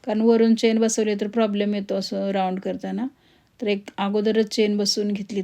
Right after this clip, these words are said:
तर प्रॉब्लेम येणार नाही. तर हे चेन बसवून झाली, रनर पण टाकून झाला आहे. तर जो छोटा पीस होता आपला माग, पट्टीच्या मा-, सहा इंचाच्या त्या बाजूला राहिलेला, तर हा ह्या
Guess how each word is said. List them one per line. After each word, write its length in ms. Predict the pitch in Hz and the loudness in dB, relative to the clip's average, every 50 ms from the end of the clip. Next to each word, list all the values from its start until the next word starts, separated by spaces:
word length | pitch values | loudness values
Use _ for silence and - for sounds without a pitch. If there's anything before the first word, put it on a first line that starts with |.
| 190 | -2
तर 120 | 220 233 277 311 - _ _ _ _ _ _ _ _ _ _ _ _ _ _ | -2 -2 -2 -4 -6 _ _ _ _ _ _ _ _ _ _ _ _ _ _
प्रॉब्लेम 400 | - 226 214 208 208 208 202 202 | -4 -4 -2 -2 -2 -2 -2 -2
येणार 240 | 196 190 190 190 190 | -2 -4 -4 -4 -4
नाही. 180 | 190 196 196 196 | -6 -6 -6 -8
तर 60 | 202 | -8
हे 180 | 190 196 208 220 233 - _ | -8 -8 -8 -10 -10 -12 _
चेन 280 | - - 214 208 208 208 | -10 -8 -6 -4 -4 -4
बसवून 360 | 208 214 202 - - 208 202 202 | -4 -4 -4 -4 -4 -4 -4 -4
झाली, 300 | 202 208 202 202 202 196 | -4 -4 -2 -2 -2 -2
रनर 280 | 196 202 196 196 202 196 | -2 -2 -2 -4 -4 -6
पण 220 | 202 - 208 202 | -6 -6 -6 -6
टाकून 440 | 196 208 196 196 - - 190 185 190 190 | -6 -6 -8 -8 -8 -6 -6 -4 -4 -4
झाला 220 | 196 190 185 190 | -6 -6 -6 -6
आहे. 80 | 233 302 - _ _ _ _ _ _ _ _ _ _ _ _ _ _ - - _ - | -8 -10 -12 _ _ _ _ _ _ _ _ _ _ _ _ _ _ -20 -20 _ -4
तर 120 | 269 247 220 | -2 -2 0
जो 220 | 214 220 226 233 233 233 - - | 2 4 4 4 2 0 -4 -2
छोटा 280 | - 262 240 233 233 | 0 0 2 2 0
पीस 240 | 233 233 247 233 247 | 0 0 0 0 0
होता 200 | 247 226 - 202 | -2 -2 -2 -6
आपला 240 | 196 - - 185 196 | -6 -4 -4 -4 -2
माग, 220 | 202 208 196 185 - - - - - 269 269 269 247 196 - - | -2 -4 -4 -6 -8 -12 -20 -20 -20 -18 -16 -14 -14 -14 -8 -8
पट्टीच्या 440 | 226 202 - - 190 180 - 190 190 | -8 -8 -6 -6 -8 -6 -4 -4 -4
मा-, 220 | 190 185 180 185 196 - - _ _ _ _ - | -4 -4 -6 -6 -8 -12 -18 _ _ _ _ -6
सहा 220 | - 233 208 202 | -2 0 2 2
इंचाच्या 500 | 202 190 190 185 175 165 175 196 202 196 190 - _ _ | 2 0 -2 -2 -2 -4 -4 -2 -4 -4 -4 -8 _ _
त्या 100 | - 190 190 | -2 0 0
बाजूला 320 | 185 175 180 185 185 196 | 0 0 0 -2 -4 -2
राहिलेला, 440 | 196 196 185 175 170 170 180 214 269 285 - _ _ _ _ _ _ _ _ _ _ _ | -2 -2 -2 -2 -2 -2 -2 -2 -4 -6 -6 _ _ _ _ _ _ _ _ _ _ _
तर 100 | 233 202 | -4 -4
हा 160 | 202 214 214 | -2 -2 -2
ह्या 240 | 220 214 220 220 | -2 -2 0 -2